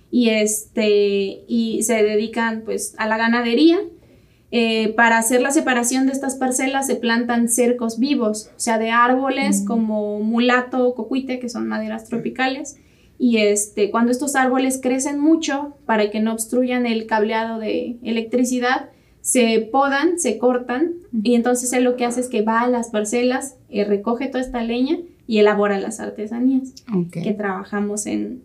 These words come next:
Speaker 1: en Sol de Agua. Y, este, y desde allí, o sea, se integra toda una, pues, economía circular, que es lo que te, te platicaba, porque él en su casa, de hecho, tiene instalado un baño seco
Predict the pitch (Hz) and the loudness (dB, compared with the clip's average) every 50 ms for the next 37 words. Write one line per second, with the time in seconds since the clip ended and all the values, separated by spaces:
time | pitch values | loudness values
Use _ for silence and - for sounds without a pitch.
0 | _ - 220 214 214 214 226 226 233 233 240 247 254 262 269 262 277 294 349 349 | _ -4 -2 0 0 0 2 0 0 2 2 2 2 2 0 0 0 0 -2 -2
1 | - - - _ _ _ _ _ _ - 240 233 220 214 214 214 208 214 - - | -4 -12 -16 _ _ _ _ _ _ 0 2 4 4 4 4 2 0 -2 -4 -6
2 | - 214 208 202 202 196 202 214 - - - _ _ - 262 262 262 247 254 247 | -2 0 0 2 2 0 -2 -4 -6 -14 -20 _ _ 4 4 6 8 8 8 8
3 | 247 247 254 247 240 247 233 254 285 330 403 508 - - - - - 254 240 247 | 8 8 6 4 4 2 2 2 2 2 2 0 -2 -8 -12 -6 -2 -2 0 0
4 | 226 220 - 247 233 233 226 233 240 247 262 262 262 262 262 254 254 247 233 226 | 0 -2 0 0 2 2 2 4 4 4 4 4 0 0 0 0 0 0 0 0
5 | 226 233 233 226 226 220 208 202 208 226 233 - _ - - _ - - - - | 0 0 0 0 0 0 -2 -2 -4 -4 -8 -10 _ -20 -20 _ -20 -20 -20 -20
6 | - - - _ _ - 233 220 208 - - - 233 233 226 220 220 220 220 226 | -20 -20 -20 _ _ 0 2 2 2 2 0 -4 -2 0 0 0 0 -2 -2 -2
7 | 262 240 - 240 233 208 220 233 233 247 233 - 226 220 - - - - 254 262 | -2 -2 0 0 0 0 0 -2 -4 -6 -8 -8 -10 -12 -12 -14 -14 -14 -14 -14
8 | - - - 226 233 226 202 208 208 - 226 233 240 247 247 247 240 214 208 214 | -14 -10 -8 -4 -2 0 0 0 -2 -2 0 0 0 0 0 -2 -2 -2 -2 -4
9 | - 208 208 196 - 233 - - _ _ _ _ _ - - 220 220 226 226 233 | -4 -4 -4 -4 -4 -6 -10 -14 _ _ _ _ _ -6 -2 0 0 2 2 0
10 | 226 240 233 - 226 233 226 226 233 226 220 214 214 214 214 - 247 226 220 - | 0 -2 -2 -2 -2 -2 -2 -2 -4 -4 -2 -2 -2 -2 -2 0 -4 -4 -2 -2
11 | 220 214 220 220 226 220 - 214 214 214 214 214 214 226 233 233 226 233 233 233 | -4 -2 -2 -2 -2 -2 -2 -2 -2 0 -2 -2 0 2 2 2 2 2 2 0
12 | 233 226 - - 285 285 285 - 320 381 - - - | 0 0 -2 -2 -2 -2 0 0 0 0 0 -2 -10